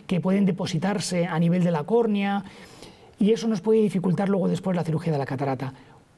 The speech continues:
Otros fármacos son los antiprostáticos, que también nos van a afectar, si bien no van a ser los causantes de la cirugía, de la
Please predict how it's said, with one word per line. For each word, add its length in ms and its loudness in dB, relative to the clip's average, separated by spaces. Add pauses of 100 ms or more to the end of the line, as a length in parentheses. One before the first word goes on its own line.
Otros 300 0
fármacos 500 0
son 140 -2
los 220 -4
antiprostáticos, 1120 0 (340)
que 240 2
también 500 0
nos 280 4
van 180 2
a 60 0
afectar, 420 -2
si 140 0
bien 240 2
no 100 2
van 160 0
a 40 -4
ser 140 -2
los 120 -2
causantes 500 0
de 60 0
la 100 -2
cirugía, 460 -2
de 120 0
la 280 -2